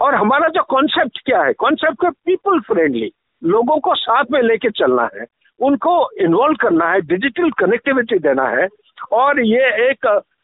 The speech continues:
पहले जैसे ऐतिहासिक समय से एक हमारे देश से जो जाता था स्पाइस, मसाले जाते थे यूरोप में, इसी तरह यूरोप से भी इसी रास्ते से आएंगे। हमारे देखो ना, डायस्पोरा कितने, आठ मिलियन है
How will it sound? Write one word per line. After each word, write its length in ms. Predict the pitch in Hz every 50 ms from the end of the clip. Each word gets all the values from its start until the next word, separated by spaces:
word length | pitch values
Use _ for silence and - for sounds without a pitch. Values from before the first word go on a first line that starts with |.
| _ _
पहले 280 | - 240 214 226 294 302
जैसे 280 | 269 269 240 - - 269
ऐतिहासिक 640 | 185 185 180 190 - 262 254 240 262 - 302 302 -
समय 300 | - - 214 196 208 214
से 260 | 196 - - 190 196 196 - _ - - - - - - 220
एक 120 | 202 -
हमारे 360 | 175 175 180 202 220 247 240
देश 260 | 196 135 175 233 247
से 180 | - - 254 233
जो 160 | 208 208 208
जाता 340 | 185 170 170 165 160 220 208
था 160 | 202 - 190
स्पाइस, 440 | 165 - - - 185 190 208 185 - -
मसाले 380 | 165 175 - - 269 262 269 254
जाते 320 | 220 220 247 - - 202
थे 140 | 165 180 196
यूरोप 360 | 330 143 151 165 165 170 156 - 123
में, 160 | 139 143 151 147 _ _ - - _ -
इसी 220 | - 247 - 294 269
तरह 220 | 214 254 262 269
यूरोप 360 | 240 185 170 214 262 277 262
से 160 | - - 262
भी 220 | 262 277 277 269 254
इसी 200 | 233 - 302 262
रास्ते 300 | 247 240 214 - - 240
से 120 | - -
आएंगे। 340 | 208 170 151 147 147 170 196
हमारे 320 | 202 190 220 269 320 392
देखो 280 | 359 262 254 254 - -
ना, 160 | 392 370 240 - - - - - -
डायस्पोरा 560 | 190 180 202 226 262 - - - 262 262 262
कितने, 360 | 247 - - 262 233 277 262 233
आठ 400 | - 202 226 262 269 285 - 294
मिलियन 440 | 269 240 233 233 240 247 247 247
है 240 | 202 208 226 214 185